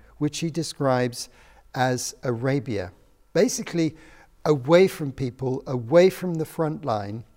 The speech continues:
And for three years, he had a time of preparation. I'd love to know more about those three years, and I'm sure you would.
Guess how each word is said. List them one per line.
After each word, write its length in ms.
And 180
for 180
three 460
years, 760
he 180
had 280
a 80
time 600
of 360
preparation. 880
I'd 160
love 200
to 120
know 120
more 200
about 280
those 240
three 240
years, 640
and 80
I'm 100
sure 280
you 220
would. 340